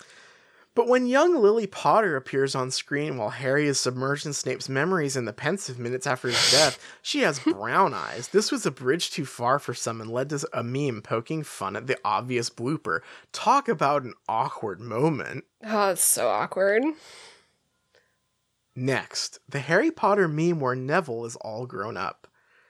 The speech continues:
Speaker 1: When we first meet Neville Longbottom in Harry Potter and the Sorcerer's Stone, he's described as a round-faced boy who's clumsy, forgetful, and nervous. And when eleven-year-old Matthew Lewis was cast as Neville in the movies, he appeared to be a good fit for the role.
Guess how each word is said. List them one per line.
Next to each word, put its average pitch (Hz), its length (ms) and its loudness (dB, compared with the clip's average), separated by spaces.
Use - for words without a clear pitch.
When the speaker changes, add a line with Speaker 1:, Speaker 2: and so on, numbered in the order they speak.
Speaker 1:
When 180 140 2
we 220 120 0
first 370 360 4
meet 202 240 2
Neville 151 300 2
Longbottom 123 540 2
in 113 60 -6
Harry 117 200 -2
Potter 113 260 0
and 110 100 -6
the 113 60 -6
Sorcerer's 139 480 0
Stone, 117 260 -4
he's 147 200 -8
described 127 460 0
as 117 100 -6
a 107 100 -8
round-faced 165 640 0
boy 127 260 4
who's 127 200 -6
clumsy, 208 420 0
forgetful, 143 600 0
and 131 120 -4
nervous. - 460 -12
And 147 160 0
when 151 140 4
eleven-year-old 175 640 2
Matthew 135 360 -2
Lewis 160 360 2
was 113 100 -6
cast 107 340 -6
as 117 100 -8
Neville 131 300 -2
in 110 80 -6
the 101 60 -4
movies, 180 400 2
he - 120 0
appeared 190 300 0
to 202 60 -8
be 120 120 -6
a 110 60 -6
good 123 200 -2
fit - 240 0
for - 140 -14
the - 100 -16
role. 87 320 -8